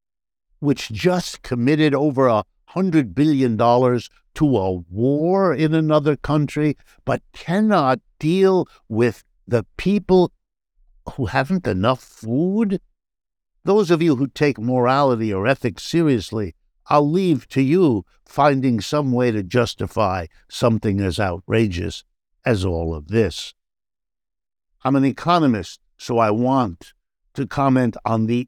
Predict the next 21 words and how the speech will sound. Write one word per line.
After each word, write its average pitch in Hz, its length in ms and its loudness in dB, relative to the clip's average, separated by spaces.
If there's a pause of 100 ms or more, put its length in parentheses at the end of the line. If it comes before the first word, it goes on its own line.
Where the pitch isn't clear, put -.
irrationality 143 1500 0 (600)
of 92 180 -2
a 90 80 -2
system 95 500 -2
like 90 260 -4
this. 85 360 -10 (600)
You 139 160 2
don't 214 200 0
feed 180 400 -4
people 147 360 0
enough, 123 420 0 (260)
you 117 180 2
make 110 460 0
every 156 540 0 (100)
other 120 400 0 (200)
physical, 131 760 0
medical, 120 1000 0 (420)
mental 135 640 0
health 123 500 0
problem 110 600 2 (100)
worse. 123 680 -2